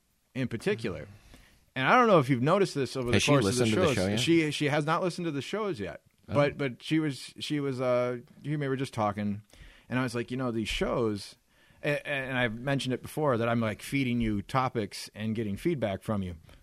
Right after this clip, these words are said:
Speaker 1: <clears throat> This show is kind of, like, a-, at least in my opinion, like, as I hear you talk more and more, this could be huge for you.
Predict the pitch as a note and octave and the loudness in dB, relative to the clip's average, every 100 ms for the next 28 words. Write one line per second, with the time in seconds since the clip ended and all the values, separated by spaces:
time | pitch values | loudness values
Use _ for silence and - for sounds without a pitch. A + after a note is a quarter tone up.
0 | - - - G3+ D#3 C3+ C4+ - C4 D#4+ | -14 8 10 10 10 8 6 4 2 4
1 | D3+ - F#3+ C4 F#3+ G#2+ A#2 A2+ - - | 2 0 -4 -2 -2 -2 -2 -4 -6 -20
2 | _ _ _ - C#3+ - C#3 F3 G3+ D#3 | _ _ _ -6 -6 0 4 6 6 4
3 | C3 C3+ A2+ C3 C3+ F3 D#3 A2 G#2 G2+ | 2 2 2 0 0 -2 -2 -2 -2 -2
4 | G2 A2 C#3 C3 D3 F3+ B2+ - A2+ D3 | -6 -4 0 2 4 4 2 0 0 0
5 | - A#2 B2 A2 A2 C3+ - - - - | 0 -2 0 0 0 -4 -6 -18 -20 -20
6 | _ _ _ _ _ _ B1 - _ - | _ _ _ _ _ _ -20 -20 _ -20
7 | A2+ A#2+ A#3 D#4+ - G3 C3+ B2+ A2+ A2 | -12 -4 0 0 0 0 2 2 2 0
8 | G2+ - F#3 D#3 A2 - A2+ G2 G#2 C#3+ | -2 -4 -2 -2 -6 -6 -4 -4 0 0
9 | G#2+ E2 | 0 -2